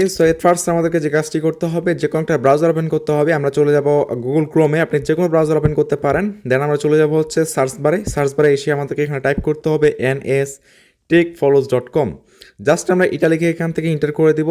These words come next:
Then আমাদেরকে একটা ওয়েবসাইটে নিয়ে যাবে। দেখতে পাচ্ছি যে আমাদের একটা ওয়েবসাইট ওপেন হয়ে গিয়েছে। Then ফার্স্টে আমাদেরকে এখানে একটা log in form দিবে। তো আমাদের যেহেতু অ্যাকাউন্ট নেই, then আমরা চলে যাবো এখানে নিচে রয়েছে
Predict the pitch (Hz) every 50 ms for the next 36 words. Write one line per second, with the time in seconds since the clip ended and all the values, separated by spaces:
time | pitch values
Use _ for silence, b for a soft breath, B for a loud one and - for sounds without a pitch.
0 | 170 147 135 135 135 135 135 135 135 135 131 - 135 - - 127 127 143 151 151
1 | - 165 156 160 160 160 156 147 156 151 156 151 139 135 - 151 143 143 143 -
2 | 156 143 147 139 135 135 135 131 135 131 127 127 131 127 - 135 135 135 - 185
3 | 175 175 156 139 135 127 117 - - 196 330 B B B B B B B B B
4 | B B B - 123 139 139 - 160 175 170 - - 185 180 175 170 165 165 -
5 | 180 170 175 175 170 - 156 147 139 143 151 170 170 165 170 160 156 151 151 175
6 | 202 202 190 151 143 147 143 139 143 139 151 143 139 - 151 151 147 147 151 160
7 | 170 170 160 151 135 131 131 131 135 131 131 131 127 131 135 135 131 131 - 135
8 | 135 127 123